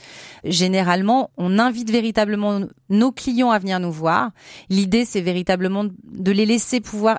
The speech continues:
exprimer leur volonté très simplement. On est en train de parler de volonté testamentaire, donc c'est vraiment de l'humain, on est vraiment sur l'affect. Et nous, on va être là aussi pour les aider dans cette traduction juridique,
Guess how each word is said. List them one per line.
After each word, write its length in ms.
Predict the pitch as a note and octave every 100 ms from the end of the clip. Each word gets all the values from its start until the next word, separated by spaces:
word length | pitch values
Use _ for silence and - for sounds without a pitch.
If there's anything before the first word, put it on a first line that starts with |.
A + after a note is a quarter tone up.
| -
exprimer 560 | C4+ - - B3+ B3+
leur 160 | A3+ G3
volonté 480 | G3 G#3+ G#3+ G3+ G#3+
très 300 | - - C#4
simplement. 560 | - A#3+ A3+ G#3+ F3+ - - -
On 120 | E3+
est 60 | F#3
en 120 | F3
train 160 | - F#3
de 60 |
parler 220 | F#3+ A3
de 60 | F#3+
volonté 420 | F#3 G#3 G#3 A#3
testamentaire, 680 | G#3+ F#3+ F#3+ F3+ F3 A3 B3+
donc 160 | E3+ D#3
c'est 180 | - F3+
vraiment 300 | E3 F#3+ A3
de 80 | G3+
l'humain, 280 | G3 F3+ A3
on 80 | G3
est 60 | E3+
vraiment 260 | F3+ G#3
sur 180 | G#3+ F#3
l'affect. 500 | F3 - G#3+ B3+ - - - -
Et 120 | G3
nous, 120 | G#3
on 120 | C4 G#3
va 140 | F3
être 140 | F3
là 160 | G3+ G3+
aussi 260 | F3+ - A3+
pour 140 | F3+
les 180 | E3 F3+
aider 120 | G3+
dans 100 | G3
cette 220 | - E3
traduction 540 | - G#3+ G3 F#3+ G#3 F#3
juridique, 600 | F3+ F3+ F3 A#3 -